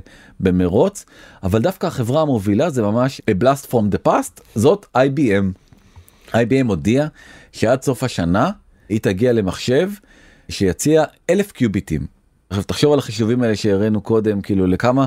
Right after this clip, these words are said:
קלפים אפשר לחשוף בשמונה קיוביטים במכה, ותחשוב מה זה אומר אלף קיוביטים. זאת אומרת, זה כמעט כל הבעיות האלה שדיברנו עליהן, בעצם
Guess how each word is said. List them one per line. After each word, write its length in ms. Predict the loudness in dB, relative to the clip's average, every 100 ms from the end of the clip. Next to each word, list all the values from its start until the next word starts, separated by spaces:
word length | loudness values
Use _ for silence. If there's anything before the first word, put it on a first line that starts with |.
| -4 -14 -20 -20 -20 -6
קלפים 360 | -4 0 0
אפשר 220 | 0 2 2
לחשוף 420 | 0 0 0 0
בשמונה 720 | 2 4 4 2 -2 0 0
קיוביטים 640 | 0 -2 0 -2 -2 -2 -2 -8 _
במכה, 520 | 0 0 0 -2 -2 -4 -12 -20 -16 -8
ותחשוב 400 | -6 0 0 2
מה 120 | 0
זה 100 | 0
אומר 280 | 0 0 0
אלף 260 | -2 -2
קיוביטים. 480 | -2 -2 -2 -4 -6 -4
זאת 120 | -2
אומרת, 240 | 0 -2
זה 60 | -2
כמעט 240 | -2 -2
כל 160 | 0 0
הבעיות 280 | 2 0 0
האלה 120 | -2
שדיברנו 440 | 0 0 0 0
עליהן, 240 | 0 0 -2
בעצם 320 | -2 -2